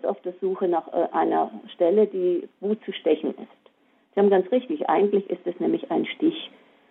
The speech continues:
Landläufig wird vom Biss gesprochen, aber ganz, äh, korrekt wäre es ein Stich.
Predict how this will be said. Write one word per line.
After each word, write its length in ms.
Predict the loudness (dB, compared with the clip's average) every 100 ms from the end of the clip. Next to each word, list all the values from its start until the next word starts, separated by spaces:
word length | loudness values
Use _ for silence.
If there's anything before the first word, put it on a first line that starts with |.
| _
Landläufig 720 | 2 4 4 4 4 2 -8 -12 _ -20
wird 400 | -6 -2 -2 -4
vom 160 | -6 -4
Biss 220 | 0 -2 -2
gesprochen, 560 | -6 -4 0 0 -2 -12 _ _ _ -6
aber 320 | -2 2 0
ganz, 240 | 0 -4 -4 -6
äh, 240 | 0 0 0 -2
korrekt 440 | 0 2 0 -4 -6
wäre 320 | -2 -2 -4
es 100 | -6 -8
ein 140 | -10
Stich. 260 | -10 -12